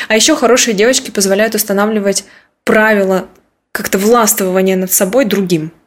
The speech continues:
Такая девочка позволяет другим вторгаться в своё пространство, устанавливать какие-то правила для неё.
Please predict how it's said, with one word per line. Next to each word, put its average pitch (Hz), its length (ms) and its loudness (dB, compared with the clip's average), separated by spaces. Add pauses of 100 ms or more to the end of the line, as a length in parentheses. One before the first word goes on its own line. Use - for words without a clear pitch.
(720)
Такая 262 340 2
девочка 233 520 0
позволяет 202 500 0
другим 202 280 0
вторгаться 190 600 -2
в - 40 -8
своё 180 220 -6
пространство, 202 800 -8 (840)
устанавливать 220 760 0
какие-то 202 380 -4
правила 180 540 0
для 202 160 -2
неё. 214 400 -2